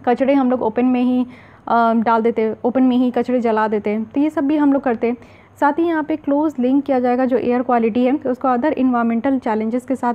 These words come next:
इसको जो-, जोड़ा जाएगा, जैसे climate change को लेकर जो परेशानियाँ हैं, हमारा जो sustainable development goal है, there are seventeen goals, uh, in sustainable development, जो कि United Nation का ये moves है, टू थाउजेंड फिफ्टीन में लाया गया और कोशिश किया जाएगा कि टू थाउजेंड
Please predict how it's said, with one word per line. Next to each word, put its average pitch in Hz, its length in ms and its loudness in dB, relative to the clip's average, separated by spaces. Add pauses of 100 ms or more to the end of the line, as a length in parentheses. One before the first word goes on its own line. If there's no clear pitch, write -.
इसको 247 200 -4
जो-, 208 520 -4
जोड़ा 233 240 0
जाएगा, 226 280 0 (380)
जैसे 240 180 -2
climate 233 400 -2
change 240 280 0
को 254 100 -4
लेकर 226 280 0
जो 220 120 -2
परेशानियाँ 220 560 -2
हैं, 220 160 -4 (320)
हमारा 262 280 2
जो 269 120 0
sustainable 254 580 -2
development 240 420 0
goal 208 240 0
है, 190 180 -6 (180)
there 240 180 2
are 254 280 -2
seventeen 320 460 0
goals, 214 320 0 (420)
uh, 233 180 0
in 262 180 2
sustainable 247 540 0
development, 220 500 0
जो 254 80 -2
कि 247 160 2
United 240 340 -2
Nation 277 320 2
का 277 80 0
ये 262 280 2 (220)
moves 269 340 0
है, 240 140 -2 (360)
टू 277 80 0
थाउजेंड 269 320 2
फिफ्टीन 294 340 0
में 294 120 4
लाया 214 200 0
गया 226 180 -2 (380)
और 233 100 2
कोशिश 285 340 -2
किया 285 160 0
जाएगा 240 260 0
कि 277 120 -4
टू 262 120 -2
थाउजेंड 254 340 0